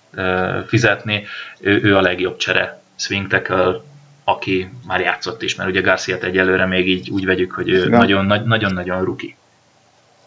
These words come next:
Speaker 2: Hát ő-, őt nem láttuk, hogy mire képes, így
Speaker 1: Mhm.
Speaker 2: van. Viszont, ö, áttérnék gyorsan a, most már a védelemre,
Speaker 1: Várjál,
Speaker 2: ha,
Speaker 1: várjál, ha-
Speaker 2: ha nem bánod.
Speaker 1: Na
Speaker 2: És,
Speaker 1: jó.
Speaker 2: és a védelemen belül is nem, is nem is a játékosokról szeretnék beszélni, hanem a,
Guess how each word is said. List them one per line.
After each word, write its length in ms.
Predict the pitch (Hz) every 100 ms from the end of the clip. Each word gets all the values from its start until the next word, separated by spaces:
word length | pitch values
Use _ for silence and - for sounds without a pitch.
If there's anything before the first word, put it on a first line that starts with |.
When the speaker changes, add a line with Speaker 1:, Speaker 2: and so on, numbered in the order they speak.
| _ _
Speaker 2:
Hát 200 | - -
ő-, 140 | 107 92
őt 120 | 104
nem 140 | 95
láttuk, 280 | 92 90 90
hogy 100 | 92
mire 200 | 95 95
képes, 320 | 98 95 92
így 60 | 104
Speaker 1:
Mhm. 100 | 101
Speaker 2:
van. 140 | 107 - - -
Viszont, 480 | 117 117 127 127 131
ö, 320 | 135 127 131 131 - _ _ _ _ _ _ _ _ _ _ _ _ _
áttérnék 420 | 175 - 110 101
gyorsan 280 | 101 104 98
a, 280 | 98 95 - - -
most 200 | 101 -
már 100 | 101
a 40 |
védelemre, 500 | 104 98 92 92 95
Speaker 1:
Várjál, 480 | - 98 95 87 -
Speaker 2:
ha, 160 | - 90
Speaker 1:
várjál, 260 | 95 95
ha- 80 | 101
Speaker 2:
ha 140 | 120 95
nem 220 | 95 98
bánod. 380 | 101 101 135 160 - - - _
Speaker 1:
Na 80 | -
Speaker 2:
És, 200 | 107 107
Speaker 1:
jó. 60 | 98
Speaker 2:
és 160 | -
a 40 | 113
védelemen 1040 | 135 151 110 101 101 104 104 101 101 101 101
belül 280 | 120 104
is 140 | 95 -
nem, 160 | 117
is 140 | 101 -
nem 140 | -
is 120 | 104 -
a 40 |
játékosokról 720 | 92 92 87 101 - 95 95
szeretnék 420 | 95 98 92 95
beszélni, 420 | 90 107 - 92 95
hanem 320 | 95 92 95
a, 240 | 95 92